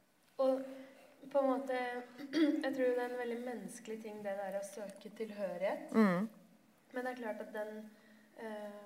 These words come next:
Speaker 1: når man søker det gjennom å ha en motstand, så tror jeg jo kanskje den motstanden øker.
Speaker 2: Mm.
Speaker 1: Eh, og at den, eh,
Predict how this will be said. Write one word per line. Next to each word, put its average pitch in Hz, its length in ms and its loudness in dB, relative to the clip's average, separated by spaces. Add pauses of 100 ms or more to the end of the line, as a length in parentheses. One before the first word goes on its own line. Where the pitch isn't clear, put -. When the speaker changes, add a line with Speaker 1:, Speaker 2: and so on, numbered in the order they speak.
(300)
Speaker 1:
når 226 220 -8
man 220 240 -6
søker 202 960 -4 (200)
det 208 280 -4 (220)
gjennom 190 560 -8
å 202 100 -8
ha 196 260 -12
en 185 180 -10
motstand, 214 720 -8 (540)
så - 220 -8
tror 226 220 -4
jeg 220 200 0
jo 214 60 -6
kanskje 220 260 -10
den 208 160 -4
motstanden 208 640 -10
øker. 233 480 -8 (100)
Speaker 2:
Mm. 190 240 -4 (380)
Speaker 1:
Eh, 220 560 -6 (480)
og 220 360 -4
at - 280 -12
den, 202 320 -6
eh, 202 460 -4